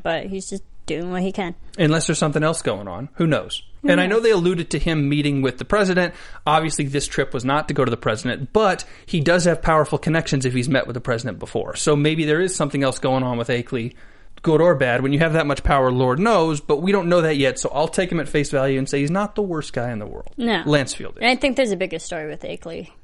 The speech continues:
Speaker 1: coming in the finale. Something is gonna happen with him.
Speaker 2: Okay.
Speaker 1: He'll add more.
Speaker 2: Interesting. Uh, let's talk a little bit about Babbitt now. Very briefly,
Speaker 1: Ooh.
Speaker 2: clo-, maybe close the book on him. I don't know.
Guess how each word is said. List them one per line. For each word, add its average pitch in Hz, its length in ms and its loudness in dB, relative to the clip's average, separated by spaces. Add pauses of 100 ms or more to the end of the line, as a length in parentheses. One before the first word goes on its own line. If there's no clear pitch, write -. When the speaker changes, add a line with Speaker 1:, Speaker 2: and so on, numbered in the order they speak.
Speaker 1:
coming 175 280 -4
in 160 100 -8
the 165 80 -10
finale. 165 420 -8
Something 180 520 -6
is 170 100 -8
gonna 175 140 -4
happen 165 360 -10
with 165 160 -6
him. 160 380 -8 (280)
Speaker 2:
Okay. 196 160 0
Speaker 1:
He'll 165 160 2
add 160 240 -2
more. 151 260 -14 (240)
Speaker 2:
Interesting. - 540 -8 (400)
Uh, 160 300 2
let's 190 260 0
talk 170 340 -2
a 139 40 -2
little 143 240 0
bit 151 100 2
about 123 240 -2
Babbitt 143 340 0
now. 120 180 -2
Very 160 340 2 (300)
briefly, 139 720 0 (100)
Speaker 1:
Ooh. 277 60 2
Speaker 2:
clo-, 180 260 0 (180)
maybe 190 260 0
close 147 280 0
the 131 80 -4
book 123 220 -4
on 120 100 -4
him. 131 160 -4
I - 120 0
don't 139 140 2
know. 147 320 0